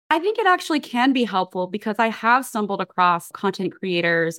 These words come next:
and videos that have been immensely helpful in teaching me certain things and takeaways. But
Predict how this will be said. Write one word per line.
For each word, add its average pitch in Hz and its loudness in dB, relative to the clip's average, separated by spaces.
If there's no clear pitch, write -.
and 160 -4
videos 170 -2
that 170 0
have 175 -4
been 196 -2
immensely 214 0
helpful 180 -2
in 180 -6
teaching 180 -8
me 170 -4
certain 160 -6
things 156 -6
and 165 -6
takeaways. 156 -6
But 196 2